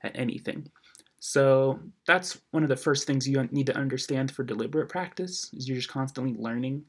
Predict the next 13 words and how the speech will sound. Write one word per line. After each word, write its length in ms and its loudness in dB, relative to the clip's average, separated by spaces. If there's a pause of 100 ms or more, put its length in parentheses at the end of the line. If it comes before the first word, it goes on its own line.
(160)
about 280 -2
your 280 -4
activity 440 -2
and 100 -2
your 100 -4
craft. 520 -2 (340)
And 140 4
this 180 6
is 160 0
where 400 4 (380)
it 160 6
can 200 4
interact 680 4